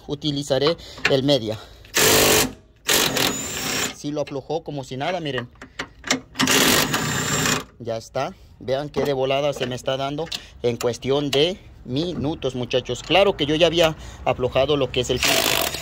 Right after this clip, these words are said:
Miren nada más. Pare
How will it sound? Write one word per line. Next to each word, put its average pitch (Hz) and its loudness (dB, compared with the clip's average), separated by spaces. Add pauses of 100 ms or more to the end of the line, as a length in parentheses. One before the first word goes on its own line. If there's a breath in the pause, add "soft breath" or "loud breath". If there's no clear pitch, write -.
(600)
Miren 143 -2
nada 131 -2
más. 110 -8 (320)
Pare 143 2